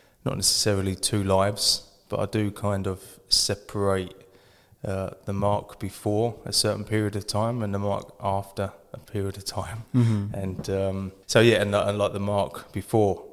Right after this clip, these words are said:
Speaker 1: a certain period of time is maybe, uh,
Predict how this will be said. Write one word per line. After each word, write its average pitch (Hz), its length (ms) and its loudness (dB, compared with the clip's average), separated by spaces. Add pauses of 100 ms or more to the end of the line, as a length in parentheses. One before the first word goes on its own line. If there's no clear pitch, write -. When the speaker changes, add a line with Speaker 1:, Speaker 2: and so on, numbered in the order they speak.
(140)
Speaker 1:
a - 60 -12
certain 90 320 -4
period 92 260 -2
of 87 80 -8
time 104 380 -2 (260)
is - 420 0
maybe, 95 600 -6
uh, 92 220 -4